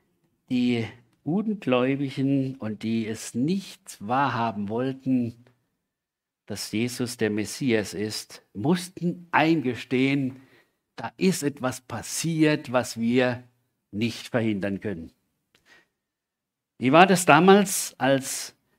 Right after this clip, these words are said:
die Wachen zu den Hohenpriestern kamen und sagten, „Mensch, es tut uns leid, wir haben das nicht mitgekriegt. Wir waren auf einmal wie tot und dann war das Grab leer.“ Ja? Es hat voll gedonnert, aber ja.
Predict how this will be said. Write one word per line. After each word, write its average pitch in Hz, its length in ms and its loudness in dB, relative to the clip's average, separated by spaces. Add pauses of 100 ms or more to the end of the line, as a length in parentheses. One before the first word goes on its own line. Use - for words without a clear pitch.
die 120 140 0
Wachen 180 640 4 (540)
zu - 180 -4
den 123 180 0
Hohenpriestern 135 600 4
kamen 139 240 -4
und 117 40 -10
sagten, 147 200 -8
„Mensch, - 440 -8
es - 120 -20
tut 156 180 -4
uns 147 160 -8
leid, 185 400 -2
wir 165 100 0
haben 202 140 0
das 196 200 -2
nicht - 280 -4
mitgekriegt. - 720 -2 (480)
Wir 214 100 -2
waren 190 140 6
auf 170 140 4
einmal 185 320 8
wie 170 120 4
tot 262 400 2
und 185 120 2
dann 180 480 0
war 170 180 8
das 165 180 -2
Grab 139 320 12
leer.“ 95 300 0 (140)
Ja? 208 220 -4 (1200)
Es - 80 -14
hat - 140 -10 (260)
voll 151 200 4
gedonnert, 214 600 4
aber 123 420 -2 (440)
ja. 180 320 -6